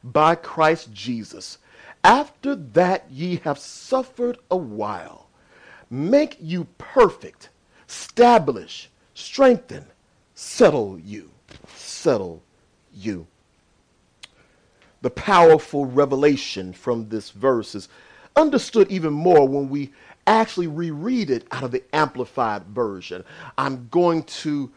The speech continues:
reread this for you out of the Amplified. Here, verse ten again, it says, "And after you have suffered a little while, the God of all grace, who imparts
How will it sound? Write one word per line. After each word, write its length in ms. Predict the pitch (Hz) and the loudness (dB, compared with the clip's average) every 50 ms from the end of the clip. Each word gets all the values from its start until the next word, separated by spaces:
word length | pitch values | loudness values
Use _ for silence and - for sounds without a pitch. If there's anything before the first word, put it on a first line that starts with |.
| _ _ _ _ _ _ | _ _ _ _ _ _
reread 760 | 123 135 175 175 160 143 135 143 156 156 147 131 98 104 107 | -6 -4 -4 -4 -4 -6 -6 -6 -6 -6 -6 -8 -12 -10 -6
this 400 | 113 117 110 104 - - - _ _ | -4 -4 -4 -4 -6 -14 -20 _ _
for 200 | _ - - 113 | _ -14 -12 -12
you 400 | 110 110 107 107 98 90 90 92 _ _ _ _ _ _ _ _ | -10 -10 -10 -10 -10 -10 -14 -18 _ _ _ _ _ _ _ _
out 80 | 117 117 | -6 -6
of 80 | 113 | -4
the 160 | 101 113 - 123 | -6 -6 -6 -4
Amplified. 680 | 127 120 113 - 104 101 - - 98 85 82 69 - _ _ _ _ _ _ _ _ _ _ - - _ _ _ _ _ | -4 -4 -6 -8 -12 -12 -10 -12 -12 -12 -12 -16 -20 _ _ _ _ _ _ _ _ _ _ -20 -20 _ _ _ _ _
Here, 460 | _ - 175 160 147 127 113 104 101 98 | _ -4 -2 0 0 0 -2 -4 -6 -6
verse 300 | 98 131 135 127 - - | -4 -4 -4 -4 -4 -8
ten 340 | - - - 147 135 123 | -12 -8 -6 -4 -4 -4
again, 380 | 117 110 107 117 123 117 113 110 | -6 -8 -6 -6 -6 -4 -4 -6
it 80 | 110 113 | -8 -10
says, 420 | - - 120 110 107 107 95 107 | -8 -4 -4 -2 -2 -4 -6 -8
"And 100 | 113 - _ _ - | -12 -14 _ _ -2
after 460 | 208 247 302 320 - _ - - 277 | -2 0 0 -4 -8 _ -14 -12 -12
you 260 | 254 208 196 208 180 - | -12 -12 -12 -14 -8 -6
have 140 | 151 165 | -8 -8
suffered 720 | - - - - - - 185 185 180 _ _ - 185 175 - - | -8 -10 -18 -20 -8 -6 -4 -4 -4 _ _ -10 -10 -8 -6 -8
a 40 | 151 | -8
little 380 | 143 139 139 139 135 135 131 | -8 -6 -6 -4 -4 -4 -6
while, 480 | 123 110 113 113 104 90 82 - - - _ _ _ _ - - - - - - _ | -6 -4 -4 -2 -2 -4 -6 -10 -14 -20 _ _ _ _ -20 -20 -20 -20 -20 -10 _
the 100 | 147 156 | -4 -4
God 520 | 139 123 113 - 185 202 214 226 226 226 226 | -4 -4 -2 2 4 6 6 6 6 4 2
of 160 | 214 190 175 - | 0 -2 0 0
all 280 | - 170 170 170 170 165 | 2 4 4 4 2 2
grace, 540 | 156 139 127 127 135 160 151 135 117 - - | 0 -6 -10 -2 2 2 2 2 0 -6 -10
who 160 | - 165 160 - | -10 -8 -4 -2
imparts 640 | 165 160 147 - - - - 208 202 170 - - | -4 -4 -4 -8 -8 0 4 6 6 6 4 0